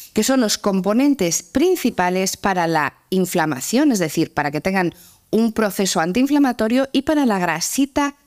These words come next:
sana de tus neuronas para que la conectividad en la sinapsis sea mejor. Por tanto, si estás tomando omega tres, a nivel neuropreventivo te recomiendo que puedes perfectamente ir a mi página web y ver los gramajes.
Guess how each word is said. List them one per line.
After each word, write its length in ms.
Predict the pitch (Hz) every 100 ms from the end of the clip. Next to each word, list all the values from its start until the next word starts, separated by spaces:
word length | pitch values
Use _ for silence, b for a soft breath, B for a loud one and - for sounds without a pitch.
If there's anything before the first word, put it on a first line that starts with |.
| -
sana 380 | - 269 214
de 120 | 147 135
tus 200 | 240 269
neuronas 560 | 285 247 196 185 226 B B
para 180 | 208 196
que 140 | 185 185
la 160 | 175
conectividad 600 | - 175 165 - 175 240
en 80 | 311
la 100 | 233
sinapsis 520 | - 180 214 - 233
sea 240 | - 175 160
mejor. 460 | 147 - 127 - B B B
Por 140 | - 196
tanto, 260 | 202 180
si 80 | 160
estás 260 | 156 226 262
tomando 380 | 311 285 254 190
omega 260 | 170 160
tres, 640 | 160 254 320 - - - _
a 80 | 190
nivel 280 | 196 240 262
neuropreventivo 720 | 214 190 180 180 180 233 233
te 100 | 190
recomiendo 600 | 180 170 175 226 277 254
que 140 | 247 180
puedes 320 | 202 185 180
perfectamente 720 | 175 160 196 190 175 151 156
ir 100 | 165
a 60 | 151
mi 140 | 147
página 360 | 208 - 220 208
web 220 | 269 247
y 60 |
ver 160 | 214 233
los 220 | 233 185
gramajes. 640 | 175 160 160 143 127 -